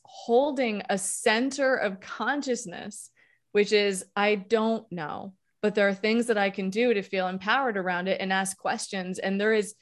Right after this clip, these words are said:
wanna know what's romantic? Feeling safe <laughs> in a relationship. Dating so that you're laying a foundation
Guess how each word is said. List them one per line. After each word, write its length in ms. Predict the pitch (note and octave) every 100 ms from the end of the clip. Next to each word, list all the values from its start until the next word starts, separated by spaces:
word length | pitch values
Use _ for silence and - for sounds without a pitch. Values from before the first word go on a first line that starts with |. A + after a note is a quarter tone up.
| _
wanna 240 | G#3+ A#3+ C4+
know 160 | C#4
what's 180 | C#4 C#4
romantic? 540 | C#4 C4 C4 C4+ C#4+
Feeling 460 | - A#3+ A#3+ A#3 A3+
safe 540 | G#3+ - G3 A#3+ F3+ F#3+ _ _ _ _
<laughs> 400 | _ _ _ _
in 180 | F#4+ C#4
a 40 |
relationship. 1120 | B4 A4+ B4+ A#4 D#4 - B3+ C4+ - G#3 F3+ F#3+ - - _ _ G3+
Dating 580 | G3 A#3+ C#4+ C4+ B3+ A#3+
so 100 | B3
that 140 | A3+
you're 140 | A3 G#3+
laying 420 | G#3+ A3 A#3+ A#3+
a 60 | A3+
foundation 1200 | - G#3 G3+ G3 G#3 C#4 - G3+ F#3+ F#3+ F#3+